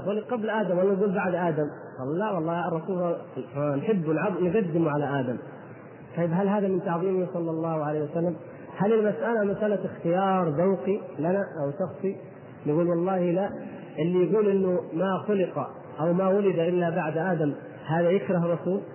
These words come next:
صلى الله عليه وسلم، هذا يبغض الرسول، نحن نحبه، نقول ولد قبل آدم. هل الأمور تؤخذ بهذه الطريقة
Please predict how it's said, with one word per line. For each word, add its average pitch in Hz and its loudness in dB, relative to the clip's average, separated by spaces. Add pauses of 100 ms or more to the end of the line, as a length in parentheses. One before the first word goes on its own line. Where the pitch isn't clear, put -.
(120)
صلى 139 -2
الله 151 0
عليه 147 0
وسلم، 170 -2 (480)
هذا 180 4
يبغض 185 4
الرسول، 180 2 (260)
نحن 160 2
نحبه، 185 2 (380)
نقول 160 0 (480)
ولد 170 2
قبل 165 -2
آدم. 190 -2 (420)
هل 180 0
الأمور 190 4
تؤخذ 180 0
بهذه 165 0
الطريقة 170 -2